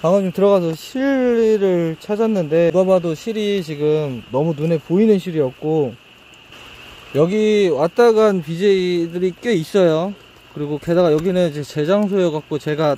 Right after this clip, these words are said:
다른, 어, 탑입은 동생한테도 제비를, 제보를 줬고, 탑입분한테 다 제보를 줬어요. 근데 우선은 결론은, 결론만 말씀드릴게요.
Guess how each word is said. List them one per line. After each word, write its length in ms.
다른, 400
어, 300
탑입은 640
동생한테도 880
제비를, 360
제보를 340
줬고, 400
탑입분한테 580
다 120
제보를 280
줬어요. 480
근데 380
우선은 400
결론은, 680
결론만 440
말씀드릴게요. 800